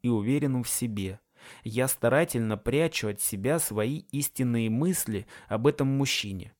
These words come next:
И когда Сергей Васильевич после часа захватывающей беседы вдруг сказал мне, что у него стоит,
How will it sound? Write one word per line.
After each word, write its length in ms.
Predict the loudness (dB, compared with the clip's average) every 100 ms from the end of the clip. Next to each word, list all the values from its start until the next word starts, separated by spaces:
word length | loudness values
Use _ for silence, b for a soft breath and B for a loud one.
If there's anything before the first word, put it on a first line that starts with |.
| _
И 100 | -6
когда 320 | 0 0 2 0
Сергей 380 | 0 2 2
Васильевич 680 | 4 2 0 0 0 -2 -4
после 320 | -4 -2 -4
часа 360 | -2 -2 -2 -2
захватывающей 880 | -4 -2 -2 -2 -2 -2 -2 -4 -4
беседы 500 | -4 -2 -2 -2 -4
вдруг 340 | -4 -4 -4
сказал 440 | -2 0 2 2
мне, 400 | 2 0 0 -2 -6
что 260 | -10 -2 0
у 60 | 0
него 260 | 0 0
стоит, 580 | -2 -2 -2 -2 -4 -6